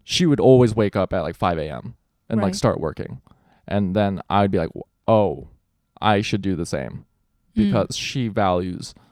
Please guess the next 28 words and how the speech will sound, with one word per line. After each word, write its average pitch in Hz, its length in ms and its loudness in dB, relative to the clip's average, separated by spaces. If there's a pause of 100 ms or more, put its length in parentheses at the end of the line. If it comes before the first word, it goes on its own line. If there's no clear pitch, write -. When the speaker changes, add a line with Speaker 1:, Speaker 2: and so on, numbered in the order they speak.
(240)
Speaker 1:
her 120 180 4
work 92 400 0
and 90 300 -8 (380)
her 113 180 2
pas-, 101 320 -2
like, 107 180 -4
and 117 160 -4
so 107 140 -2
passionate 107 360 -2
about 92 180 -2
her 117 140 4
work. - 300 -4 (400)
And, 135 420 2 (920)
you 135 120 2
know, 113 140 8
she, 156 600 2 (200)
um, 123 600 6 (420)
like 143 180 4
you, 135 180 6
like, 131 120 4
she 131 220 -2
didn't 123 520 -2
go 117 240 2
to 113 60 -2
college. 107 560 -2 (240)
Speaker 2:
Yeah. 196 300 -6 (220)
Speaker 1:
Um, 107 800 2 (640)
and, 131 580 -2